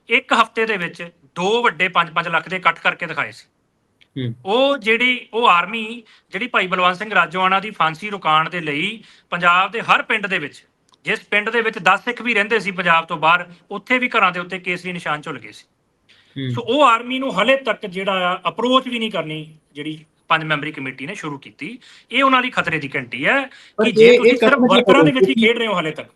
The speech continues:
Speaker 1: ਤੁਸੀਂ
Speaker 2: ਕਿਉਂਕਿ
Speaker 1: ਦੇਖੋ
Speaker 2: ਉਹ
Speaker 1: ਜਿਹੜੇ
Speaker 2: ਆਪ
Speaker 1: ਵੱਡੇ ਇਕੱਠ ਹੋ ਰਹੇ ਨੇ।
Speaker 2: ਹੂੰ।
Speaker 1: ਮੈਂ, ਮੈਂ ਇਹੀ ਕਹਿਣਾ ਵੀ ਅਕਾਲੀ ਦਲ ਦੇ ਪੁਰਾਣੇ ਵਰਕਰਾਂ ਨੂੰ ਜੋੜਨਾ ਪਹਿਲਾ ਸਟੈਪ ਸੀ।
Speaker 2: ਹੂੰ।
Speaker 1: ਸਮਾਂ ਤੁਸੀਂ ਸੀਮਤ ਕਰ ਲਿਆ ਅਠਾਰਾਂ ਜੂਨ ਦਾ, ਦੂਸਰੇ ਸਟੈਪ
Speaker 2: ਹੂੰ।
Speaker 1: ਵੱਲ ਤੁਸੀਂ ਹਾਲੇ ਵਧੇ ਹੀ ਨਹੀਂ।
Speaker 2: ਹੂੰ।
Speaker 1: ਉਹ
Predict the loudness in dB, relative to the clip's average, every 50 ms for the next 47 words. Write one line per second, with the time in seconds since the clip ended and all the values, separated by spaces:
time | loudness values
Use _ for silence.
0 | _ _ _ _ _ _ _ _ _ -10 -6 0 4 6 6 6 6 6 6 8
1 | 8 8 8 6 6 4 2 0 2 2 0 0 0 -2 0 0 0 0 -2 -8
2 | -14 -16 _ _ _ _ _ _ _ _ _ _ -6 -6 -6 -6 -6 -10 -12 _
3 | _ _ _ _ _ -4 0 0 0 0 0 -2 -2 -2 -4 -6 -4 0 0 0
4 | 0 0 -4 -6 -8 -12 -20 -20 -20 -20 -20 _ _ -4 -2 2 4 4 4 2
5 | 0 -6 -4 0 -2 -2 0 0 -2 -2 2 2 4 4 4 4 2 0 -2 -2
6 | -2 -2 -2 -2 -2 -2 -2 -2 -6 -10 -10 -10 -10 -8 -6 -4 -4 -4 -4 -4
7 | -4 0 0 0 -2 -2 -6 -8 -8 -8 _ -20 -20 -20 _ _ _ _ _ _
8 | _ _ _ _ _ _ -8 -8 -6 -6 -6 -10 -12 -14 -8 -2 0 2 4 4
9 | 2 2 -2 -6 -4 -4 -4 -2 -2 -2 -2 -2 0 0 0 0 0 -2 -4 -2
10 | 0 0 2 2 2 0 0 -4 -10 -8 -4 0 0 0 0 -2 -8 -10 -10 -8
11 | -2 -2 -2 -2 0 -2 -2 -2 0 0 0 0 0 -2 -10 -8 -6 -6 -4 -2
12 | 0 0 0 0 0 -2 -2 -4 -8 -16 _ _ _ _ _ _ _ _ _ _
13 | _ _ -10 -8 -6 -4 -2 0 2 4 2 2 0 -2